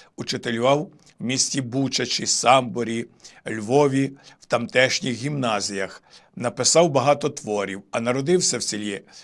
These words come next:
е, Шманьківчики Чортківського району. Віра Стецько, колишня працівниця обласного краєзнавчого музею,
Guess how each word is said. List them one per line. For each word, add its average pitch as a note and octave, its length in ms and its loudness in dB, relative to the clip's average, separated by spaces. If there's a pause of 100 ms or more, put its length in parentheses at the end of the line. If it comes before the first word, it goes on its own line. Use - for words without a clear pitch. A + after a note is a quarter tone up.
(300)
е, G#2 680 -2
Шманьківчики C#3 1120 -4
Чортківського G#2+ 840 -6
району. G2+ 540 -6 (680)
Віра D#3 240 0
Стецько, - 600 -8 (180)
колишня D3 720 -4
працівниця C3+ 760 -4
обласного B2+ 680 -6
краєзнавчого B2+ 800 -8
музею, B2+ 640 -6